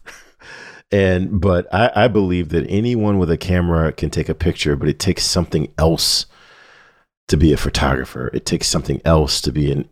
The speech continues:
international photojournalist. And I think that that something else may be persistence. Man, I just, I just so enjoy every conversation that I have with you. Uh, I, I gotta bring you into the V I P room, but before we go,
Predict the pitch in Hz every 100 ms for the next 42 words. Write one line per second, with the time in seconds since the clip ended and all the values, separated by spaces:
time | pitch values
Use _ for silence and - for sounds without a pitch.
0 | - 87 - 73 71 71 - 73 67 67
1 | - 78 71 69 64 71 69 65 65 -
2 | - - - - - - 73 73 73 71
3 | 73 - 73 67 55 67 - 69 73 69
4 | 65 71 71 - 65 - - - - -
5 | _ _ _ _ 320 87 90 85 - 95
6 | - - 85 - - - - 101 101 101
7 | 90 82 76 85 85 85 82 - 90 82
8 | 87 87 80 73 80 78 78 76 76 78
9 | 73 71 76 78 78 76 - - - -
10 | - - - 85 82 80 - 82 120 117
11 | 160 220 113 123 117 104 98 85 85 82
12 | 76 85 82 73 73 69 76 78 - 143
13 | 156 120 85 101 95 90 80